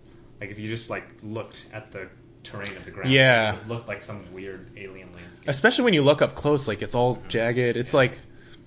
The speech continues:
Speaker 2: just
Speaker 1: Combined
Speaker 2: nothing you've ever seen.
Speaker 1: Combined with, like, the salt forming on it, just
Speaker 2: Mm.
Speaker 1: made it look out of this world.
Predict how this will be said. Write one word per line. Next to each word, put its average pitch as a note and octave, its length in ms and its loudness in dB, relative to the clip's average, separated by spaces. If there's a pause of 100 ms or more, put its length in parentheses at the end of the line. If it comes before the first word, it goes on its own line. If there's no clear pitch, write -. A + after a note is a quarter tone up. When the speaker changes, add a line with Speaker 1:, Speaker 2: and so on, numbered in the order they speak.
(300)
Speaker 2:
just C#3+ 180 -4
Speaker 1:
Combined D3 40 0
Speaker 2:
nothing F3+ 260 4
you've C3 120 -2
ever A#2+ 220 0
seen. A2+ 180 -8
Speaker 1:
Combined A#2 320 -6
with, G#2 140 -16
like, G2 140 -12
the - 80 -20
salt - 420 -8 (200)
forming G#2+ 300 -14
on F#2 160 -14
it, F#2 120 -12
just B2 180 -2
Speaker 2:
Mm. G#2+ 40 -8
Speaker 1:
made F#2+ 140 -14
it F2 100 -18
look - 120 -20 (400)
out F#2+ 80 -12
of E2+ 80 -18
this - 160 -18
world. F2+ 240 -16